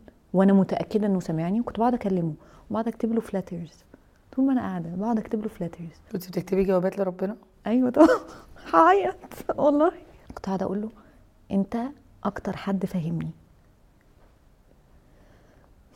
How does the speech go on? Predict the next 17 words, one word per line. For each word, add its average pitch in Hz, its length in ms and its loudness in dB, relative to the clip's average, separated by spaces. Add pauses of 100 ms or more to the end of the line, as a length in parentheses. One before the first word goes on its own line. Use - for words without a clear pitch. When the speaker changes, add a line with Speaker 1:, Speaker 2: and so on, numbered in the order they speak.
(2250)
Speaker 1:
ما 185 60 -2
بحبش - 380 -4
أعيط. - 440 0 (1800)
بس - 100 -4
بقالي 214 240 4
كتير 233 240 0
ما 240 60 0
اتكلمتش 240 500 6
في - 180 -6
الموضوع 226 440 6
ده، 285 80 8
ففاهمة، 254 460 0
فاهمة، 269 340 -2
حس-، - 160 -12 (120)
فجأة 240 240 4
حسيت 220 420 -2
اتأثرت. - 400 -4